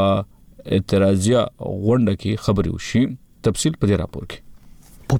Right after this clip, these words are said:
Speaker 2: پېښور کې د پښتون ژغورنې غورځنګ نن د دوشنبې د ورځې د خونړۍ چاودنې په تړاو اعتراضیه غونډه کوي. د دې غورځنګ یوه غړي ازادي راډیو ته وویل چې د افغان جونو د زده کړو مسله به هم دوی د غونډې په ترڅ کې راپورته کړي. د دوشنبې په ورځ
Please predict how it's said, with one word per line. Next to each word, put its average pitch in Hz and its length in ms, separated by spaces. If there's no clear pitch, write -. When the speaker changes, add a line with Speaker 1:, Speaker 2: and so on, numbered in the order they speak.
Speaker 2:
پېښور 143 380
کې - 120
د - 120
پښتون 135 300
ژغورنې 127 420
غورځنګ 135 360
نن 151 100
د 113 120
دوشنبې 117 460
د 110 100
ورځې 117 300
د - 80
خونړۍ 131 300
چاودنې 110 400
په 143 40
تړاو 120 340
اعتراضیه 117 500
غونډه 113 320
کوي. 113 180
د - 20
دې 156 140
غورځنګ 143 340
یوه 123 180
غړي 135 220
ازادي 123 320
راډیو 117 260
ته 110 80
وویل 120 320
چې - 400
د - 40
افغان 127 320
جونو 123 260
د 107 140
زده 120 160
کړو 113 240
مسله 131 340
به 143 140
هم 151 40
دوی 131 160
د - 180
غونډې 123 260
په 131 120
ترڅ - 300
کې 143 80
راپورته - 460
کړي. 147 140
د - 20
دوشنبې 143 440
په 139 120
ورځ 143 140